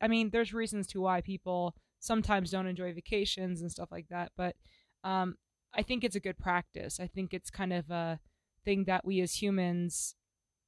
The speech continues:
like, we have to make time and space for these things, you know, for, for space for ourselves and our minds and our,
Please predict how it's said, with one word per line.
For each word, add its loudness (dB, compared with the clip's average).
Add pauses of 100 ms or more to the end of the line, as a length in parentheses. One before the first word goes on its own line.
(180)
like, 0 (880)
we 4
have 6
to 0
make 0
time 2
and 0
space -2
for -4
these -6
things, -6
you -4
know, -4 (400)
for, 2 (100)
for -6
space -4
for -4
ourselves 2
and -2
our -2
minds -2
and -14
our, -12